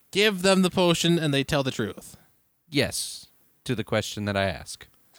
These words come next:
Speaker 2: Not to a different
Speaker 1: The person who
Speaker 2: question.
Speaker 1: drinks it tells the truth, or
Speaker 2: The person that drinks it, not me.
Speaker 1: All right.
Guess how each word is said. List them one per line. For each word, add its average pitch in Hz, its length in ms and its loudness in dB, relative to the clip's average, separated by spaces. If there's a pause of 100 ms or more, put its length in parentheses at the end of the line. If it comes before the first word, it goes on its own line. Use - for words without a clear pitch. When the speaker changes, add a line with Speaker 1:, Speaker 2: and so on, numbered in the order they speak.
(680)
Speaker 2:
Not 98 200 -4
to 123 80 -4
a 117 40 0
different 123 340 -2
Speaker 1:
The - 40 -4
person 175 260 2
who 147 60 2
Speaker 2:
question. - 40 -12
Speaker 1:
drinks 190 300 0
it 190 80 -6
tells 202 180 2
the 202 80 0
truth, 214 380 2
or 151 400 4 (260)
Speaker 2:
The 113 80 -10
person 160 300 0
that 139 80 2
drinks 110 280 0
it, 73 200 -12
not 92 180 -2
me. 87 220 -8 (640)
Speaker 1:
All 135 80 0
right. 110 380 -2